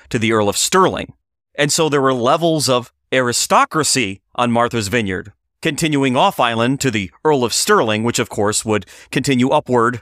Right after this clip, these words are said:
to the King of England himself. One little bit of evidence that the Mayhews put themselves above other English residents of the island is that vineyard officials were tax exempt. Most of these officials would be the Mayhews and their friends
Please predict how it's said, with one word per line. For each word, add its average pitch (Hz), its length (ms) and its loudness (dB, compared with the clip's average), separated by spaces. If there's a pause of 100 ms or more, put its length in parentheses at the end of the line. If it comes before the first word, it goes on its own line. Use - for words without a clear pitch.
to 135 160 0
the 110 100 0
King 131 240 -2
of 120 100 -2
England 101 420 -2
himself. - 680 -2 (200)
One 175 240 0
little 151 180 2
bit 135 160 2
of 123 120 0
evidence 143 340 0
that 127 100 -2
the 123 80 -2
Mayhews 139 540 0
put - 240 -4
themselves 120 480 0 (180)
above 147 500 0
other 120 300 2
English 123 340 0
residents 107 540 -2 (320)
of 110 140 0
the 104 160 -2
island 123 540 0 (280)
is 143 200 0
that 131 180 2
vineyard 175 420 2
officials 135 680 -2
were 117 120 2
tax 120 400 -2
exempt. 117 560 -4 (260)
Most 170 300 0
of 123 80 -4
these 117 160 2
officials 110 540 -4 (160)
would 127 100 0
be 117 140 0
the 110 80 0
Mayhews 110 680 0
and 107 180 -2
their 104 100 2
friends 110 500 -2